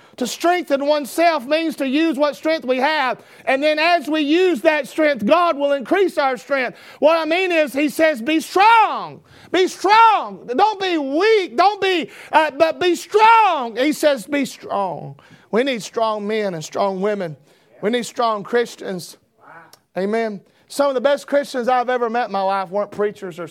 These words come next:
or, or, or, or, or deacons or, or any. They were, they were godly people who were strong in their faith in the Lord Jesus Christ.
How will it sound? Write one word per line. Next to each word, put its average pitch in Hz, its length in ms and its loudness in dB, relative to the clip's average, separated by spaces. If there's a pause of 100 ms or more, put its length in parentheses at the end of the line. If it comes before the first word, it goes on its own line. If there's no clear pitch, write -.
or, 165 180 -6
or, 160 260 -4
or, 156 320 -2 (360)
or, 160 400 0
or 156 180 -2
deacons 233 640 -2
or, 160 240 -4
or 160 160 -2
any. 262 220 -4 (280)
They 208 140 -2
were, 180 180 -6
they 196 120 -2
were 180 120 -8
godly 214 460 -6
people 170 400 -10
who 160 140 -8
were 143 120 -8
strong 180 720 -8 (580)
in 165 120 -4
their 160 100 -2
faith 180 360 -4
in 175 60 -6
the 165 60 -4
Lord 170 200 0
Jesus 151 400 -6
Christ. 147 560 -6